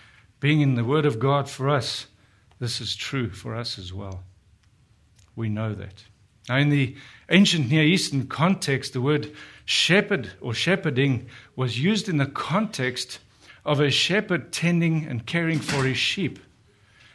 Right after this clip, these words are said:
But it was also used as a royal metaphor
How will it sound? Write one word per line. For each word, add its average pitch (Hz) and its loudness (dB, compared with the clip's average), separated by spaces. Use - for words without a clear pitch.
But 156 2
it 170 4
was 160 2
also 208 0
used 147 4
as 123 -4
a 131 0
royal 143 2
metaphor 123 -2